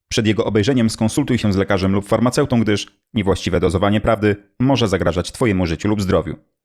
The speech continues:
Cześć, nazywam się Oskar Kwasiński. Jestem prawnikiem, obecnie w trakcie doktoratu, a od pewnego czasu również studentem socjologii.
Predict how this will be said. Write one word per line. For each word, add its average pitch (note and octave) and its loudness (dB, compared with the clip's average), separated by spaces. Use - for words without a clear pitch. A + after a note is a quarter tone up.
Cześć, - -8
nazywam G2+ 2
się - -4
Oskar G2 -4
Kwasiński. - -10
Jestem A#2+ 0
prawnikiem, B2 0
obecnie F#2+ -8
w - -20
trakcie G#2+ -2
doktoratu, A2+ 0
a F#2+ 0
od F#2+ -2
pewnego G#2 0
czasu G#2 -2
również G#2+ 0
studentem G2 -6
socjologii. G2 -4